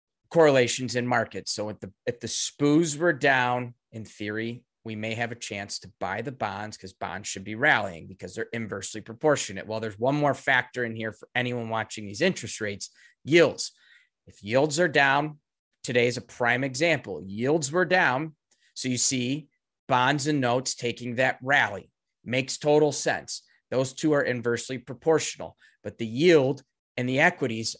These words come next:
are proportional. Uh, so it's a good opportunity to look for things. And there are other markets that are involved in this. Jack, I see your question about the gold rally.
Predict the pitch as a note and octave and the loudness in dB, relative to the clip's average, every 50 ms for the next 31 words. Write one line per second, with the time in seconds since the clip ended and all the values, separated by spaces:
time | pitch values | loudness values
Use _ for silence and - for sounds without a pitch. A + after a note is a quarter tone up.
0 | - - A#2+ A#2 - - A#2 _ - - E3+ D#3+ - - - A2+ G2+ D#2+ - _ | -4 -4 -4 -4 -4 -8 -14 _ 0 2 2 2 2 0 -6 -6 -10 -14 -14 _
1 | _ _ _ _ _ _ - G#2+ A2 G#2+ - - D3+ C3 - D3 A2+ - - F#3+ | _ _ _ _ _ _ -8 -4 -4 -4 -2 -2 -4 -2 -2 -4 -4 2 4 6
2 | F#3 F3 D#3+ D#3 - D3+ C3+ - D#3+ D3 D3 C#3 C#3+ C#3 C3 C#3 C#3 C#3 - C#3+ | 6 6 4 4 0 -2 -4 -2 -2 0 0 0 0 0 0 0 -2 -2 -4 -8
3 | C3+ C3+ C#3+ C#3 C3+ A#2+ B2+ C3 C3+ C3+ - - E3+ F#3 F#3 F#3+ F3 D#3+ D3+ D3 | -4 -2 -2 -2 -2 -2 -2 -2 -2 -2 0 4 4 6 6 6 4 6 4 4
4 | C#3+ - C3+ - - C#3 C3 C3 B2 A#2 B2+ C3 C#3 C3+ B2 C3 C3 C3 B2 - | 4 0 -6 0 2 2 2 2 0 2 2 4 4 4 0 -2 -4 -4 -4 -4
5 | - - C3 C3+ C3 - A#2 A2 - - C#3 C3 - - B2+ A#2+ - - B2 A2 | 0 2 2 2 2 0 -6 -8 -8 -6 -8 -10 -4 -2 -4 -2 -2 -8 -8 -4
6 | A2 A2 A2 - G#2+ G2+ - A#2 G#2+ G#2 G2+ - - B2 C#3+ C#3+ C#3 A#2+ G#2+ F#2 | -4 -4 -4 -4 -12 -6 -4 -4 -4 -4 -6 -6 0 2 4 4 4 2 0 -4